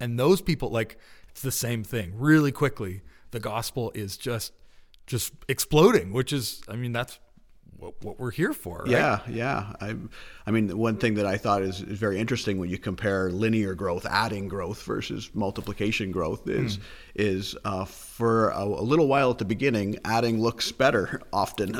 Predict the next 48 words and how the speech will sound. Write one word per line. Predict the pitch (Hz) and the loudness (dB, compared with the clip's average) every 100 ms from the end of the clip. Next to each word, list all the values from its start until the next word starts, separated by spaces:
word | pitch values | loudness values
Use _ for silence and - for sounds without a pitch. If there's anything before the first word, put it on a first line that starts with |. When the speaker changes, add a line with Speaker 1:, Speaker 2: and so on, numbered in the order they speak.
| 110 | 0
Speaker 1:
Yep. | 160 - - | 0 -2 -8
Speaker 2:
And | 120 110 | -2 -2
it's | 110 | -2
easier | - 147 160 139 123 113 | -2 2 4 6 6 4
to | 107 - 110 104 | 2 2 2 0
say, | - 101 110 - | -4 -2 -4 -4
"Oh, | 135 127 113 90 - | -2 -2 -2 -4 -6
add, | 120 123 - | -6 -6 -4
adding | 123 123 117 117 | -2 0 0 0
is, | 101 - | -2 -6
is | - 110 98 | -6 -6 -6
great," | - 120 131 | -2 0 2
and | 110 | 0
adding | 135 156 135 | 0 2 2
is | 104 143 | 4 2
good. | 113 104 85 - - - - | 2 -2 -2 -8 -12 -12 -2
There's, | 104 98 - | 0 0 0
you | 117 | 2
know, | 117 | 4
Speaker 1:
Yeah. | 107 | 6
Speaker 2:
we | 127 | 6
need | 143 - - | 4 2 -2
to | - | 0
add | - 73 107 123 | 2 0 -2 -2
for | 120 | 0
sure. | - 117 107 - - - - | 2 4 2 -2 -10 -16 -6
But | 107 101 - | 0 0 0
the, | - 107 101 | 0 0 2
the | 110 | -2
importance | 95 123 92 110 | 0 2 2 0
of | 104 | 0
investing | 98 107 98 - 107 98 | 2 0 0 2 0 2
in | 104 98 | 0 2
those | 98 98 | 0 0
people | - 110 104 | -2 0 0
who | 104 | 0
are | |
being | 90 92 | -2 -2
added | - 113 104 92 | 0 0 0 -4
such | - 101 - | -4 -4 -6
that | - | -2
they | 113 | 0
can | 117 101 | 0 0
multiply | 104 - 156 147 156 | 0 0 0 2 0
themselves | 160 - 143 - 101 | 0 -2 -2 -2 -2
really | 98 113 104 | 0 0 0
lets | 92 - | -2 -4
it, | - | -6